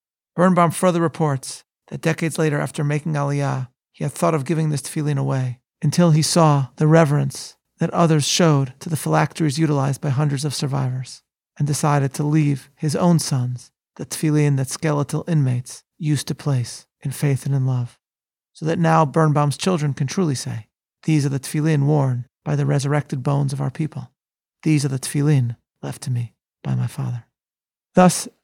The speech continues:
Ezekiel is shown a resurrected valley of Jews. However literally we understand this vision, the truth is that all of us can say, with Rabbi Yehuda of the Talmud, "These are our people,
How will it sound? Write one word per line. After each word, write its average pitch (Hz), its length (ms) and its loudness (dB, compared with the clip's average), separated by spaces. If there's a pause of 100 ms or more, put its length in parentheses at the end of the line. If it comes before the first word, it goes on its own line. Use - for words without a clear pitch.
(160)
Ezekiel 180 500 -2
is 160 80 0
shown 165 280 4
a 151 60 2
resurrected 147 540 0
valley 143 320 0
of 123 80 -2
Jews. 131 500 -4 (280)
However 175 380 4
literally 175 420 4
we 156 120 2
understand 147 500 0
this 131 120 -4
vision, 127 320 -10 (320)
the 156 80 -4
truth - 280 2
is 131 220 0
that 156 140 -4
all 175 260 4
of 147 100 0
us 143 160 -4
can 143 160 -4
say, 123 380 -6 (320)
with 170 200 0
Rabbi 143 260 0
Yehuda 147 220 0
of 127 100 -2
the 135 60 -6
Talmud, 123 420 -6 (340)
"These 165 260 2
are 151 120 4
our 147 200 2
people, 135 500 -6